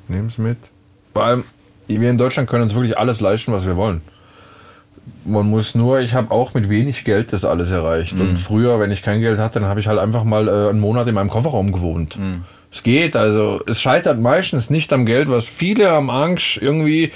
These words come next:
Speaker 2: Mhm.
Speaker 1: "Ich hab kein Geld, ich hab kein Geld." Und ich werd auch auf Instagram das ab und zu posten, wie viel Geld ich wirklich brauch für eine Reise ins teuerste Land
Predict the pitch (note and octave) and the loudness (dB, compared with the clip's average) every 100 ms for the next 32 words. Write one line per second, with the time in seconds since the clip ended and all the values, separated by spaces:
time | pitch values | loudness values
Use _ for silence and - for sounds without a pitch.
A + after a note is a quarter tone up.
0 | - F#2+ F#2 F2+ C#3+ A#2+ B2 B2 B2 B2+ | -4 -2 0 0 2 2 2 2 0 0
1 | A#2 B2 C#3 B2 A2+ - - - - B2+ | 2 2 2 2 0 -2 -12 -20 -6 -4
2 | A#2+ F#3+ - G3+ C#3 D3 D3+ D3+ D#3+ F3+ | 2 2 6 4 4 0 2 0 0 0
3 | D3 D3+ D3 C#3+ C#3+ C#3+ - B2+ C#3+ D#3+ | 2 4 4 2 2 0 -2 2 4 4
4 | D#3+ D3+ C#3+ B2+ E3+ D#3 C3 D#3 D#3+ C3 | 0 -2 0 2 0 -2 0 0 2 4
5 | D3 D#3 A#2 B2 F3+ F#3+ C#3+ - B2 C#3+ | 2 2 0 2 2 0 -2 0 4 4
6 | D3 - - B2 A#2+ A#2 G#2+ A#2+ C#3 C#3 | 2 -2 -6 0 2 2 2 2 2 0
7 | A#2 - C3+ C3+ - B2 A#2+ B2+ B2 - | -2 0 2 2 0 0 0 0 -2 -6